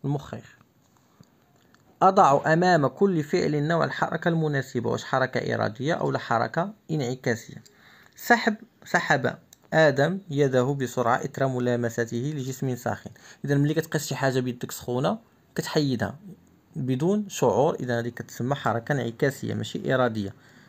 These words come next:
ما درتيهاش بوحدك، لا يتدخل فيها الدماغ بل يتدخل النخاع الشوكي. التقط سليم القلم من الأرض، هز القلم من الأرض فهو، فهي حركة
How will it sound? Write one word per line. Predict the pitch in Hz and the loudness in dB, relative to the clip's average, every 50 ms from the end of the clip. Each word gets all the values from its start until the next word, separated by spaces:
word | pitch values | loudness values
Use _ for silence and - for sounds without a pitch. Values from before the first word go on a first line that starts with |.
| - _ _ _ - | -20 _ _ _ -4
ما | 120 | -2
درتيهاش | 110 117 113 - 131 143 151 143 | 0 0 0 2 2 0 0 0
بوحدك، | - 143 127 113 - - 139 - - - - _ _ _ _ _ - _ _ _ _ _ _ _ _ - - _ _ _ _ _ _ _ _ _ _ _ _ _ - - _ _ _ _ _ _ - - _ _ _ _ _ _ _ _ _ | -2 -4 -4 -4 -4 -8 -12 -14 -16 -20 -20 _ _ _ _ _ -20 _ _ _ _ _ _ _ _ -20 -20 _ _ _ _ _ _ _ _ _ _ _ _ _ -20 -20 _ _ _ _ _ _ -20 -20 _ _ _ _ _ _ _ _ _
لا | - 123 123 135 | 0 2 4 4
يتدخل | 139 143 127 - 127 123 127 - - 123 123 | 4 4 2 0 -2 -4 -4 -4 -4 -4 -4
فيها | 117 - 127 123 143 - - - | -2 -2 0 0 0 0 -2 -6
الدماغ | 123 113 - - 110 110 127 143 139 | -10 -8 -4 -4 -2 0 0 0 0
بل | 123 120 117 | -2 -4 -4
يتدخل | 117 113 - 127 117 117 - - 139 | -4 -4 -6 -6 -6 -6 -6 -6 -6
النخاع | 135 127 123 113 - - 120 | -6 -4 -6 -6 -4 -4 -4
الشوكي. | 120 - - - 117 113 - - _ _ _ _ - - - - - - - - - _ _ _ _ _ _ _ _ _ - | -4 -6 -10 -12 -12 -12 -16 -20 _ _ _ _ -20 -20 -20 -20 -20 -20 -20 -20 -20 _ _ _ _ _ _ _ _ _ -2
التقط | 170 165 165 202 185 - 180 175 175 | 0 2 2 2 4 4 2 2 4
سليم | 156 143 - 160 135 139 147 165 - - | 2 2 4 4 4 4 2 0 0 -2
القلم | 117 113 - - 120 120 123 131 | -4 -2 0 0 2 2 2 2
من | 151 160 160 151 135 | 0 0 0 0 0
الأرض، | 123 117 - - 139 143 143 143 - - _ _ _ _ _ _ _ _ _ _ | 0 -2 0 0 0 0 0 -4 -12 -20 _ _ _ _ _ _ _ _ _ _
هز | 139 131 135 131 113 - - 143 - - _ - - | 0 2 2 2 0 -4 -10 -16 -18 -20 _ -14 -8
القلم | - 127 120 120 117 - - 113 117 113 110 | -6 -4 -4 -4 -4 0 0 2 4 4 2
من | 107 107 104 98 | 2 0 -2 -2
الأرض | 98 - - - 180 202 | -4 -4 -2 -2 -2 -2
فهو، | - - - 139 135 151 180 208 240 254 - - - _ _ _ _ _ | -2 -2 0 0 0 0 0 -2 -4 -6 -10 -16 -20 _ _ _ _ _
فهي | - 127 123 139 160 | -2 0 0 0 -2
حركة | 160 - 135 120 117 117 113 - 165 202 | -2 0 0 2 2 2 2 0 0 0